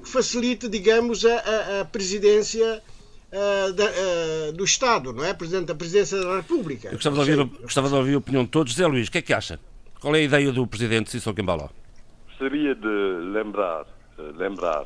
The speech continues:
Speaker 3: ao presidente, eh, Umaru Sissoko <laughs> Embaló que, eh, não se dissolve o Parlamento, nem se convocam eleições em tempo de emergência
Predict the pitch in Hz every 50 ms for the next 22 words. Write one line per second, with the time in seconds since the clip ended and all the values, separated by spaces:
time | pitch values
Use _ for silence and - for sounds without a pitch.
0 | - - - 71 76 76 71 - - 90 90 85 82 90 90 87 87 85 78 71
1 | 67 - - - 65 65 65 62 62 60 60 62 - - - - - 87 90 90
2 | 92 95 98 90 80 73 - - 87 85 85 - 92 82 - - - - 98 -
3 | - 104 95 101 92 90 90 90 90 92 95 - - - - - - - - -
4 | - - - - 95 98 101 107 120 139 156 151 - - - - 69 71 73 69
5 | 69 67 62 60 58 - 50 52 - 80 82 92 104 107 110 110 110 - - -
6 | 113 117 123 135 143 147 156 - - - - - - - - - - 78 90 92
7 | 92 - - 123 120 117 107 101 87 87 87 - 95 95 90 92 90 90 98 113
8 | 120 131 135 135 143 135 - - - 135 131 123 117 113 113 120 131 135 131 120
9 | 101 - - - - 110 107 101 104 104 101 - - 95 95 95 95 95 101 104
10 | - - 127 135 151 156 147 - - - - - - - - - - - - -
11 | - - - 110 117 113 - - 135 143 147 143 143 151 151 175 180 190 190 175
12 | 170 123 120 123 117 104 90 - - - - 64